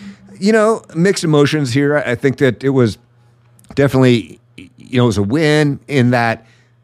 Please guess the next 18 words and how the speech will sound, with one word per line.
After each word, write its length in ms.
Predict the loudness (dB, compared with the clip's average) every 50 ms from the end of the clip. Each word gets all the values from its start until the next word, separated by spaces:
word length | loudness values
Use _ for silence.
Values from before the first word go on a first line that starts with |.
| _ _ _ _ _
that, 340 | -2 -2 -2 -2 -2 -2 0
uh, 300 | 2 2 4 2 2 0 -4 _ _ _ _ _ _ _ _ _ _ _ _ _ _ _
it 220 | _ -8 -8 -6 _
proved 540 | -2 2 4 4 6 4 4 2 0 -4 _ _ _ _ _ _ _
that 340 | -2 0 0 0 -2 -4 -12 _ _ _ _ _ _
there 140 | _ 0 2
was 240 | 4 4 2 0 0
no 360 | 0 2 2 2 2 0 -2 _
Russian 380 | -4 -2 -2 0 0 -2 -2 -2
collusion, 420 | -4 -4 -4 -2 -4 -4 -4 -4
that 120 | -4 -4 -4
it 40 |
was 140 | -6 -4 -2
all 180 | 0 2 2 0
B 240 | 0 -2 -2 -2 -2
S, 300 | -2 -4 -8 -10 -10 -8
and 440 | -2 0 0 2 2 0 -2 -4 -6 _ _ _ _ _ _ -6
that 420 | -2 0 0 0 0 -2 -6 _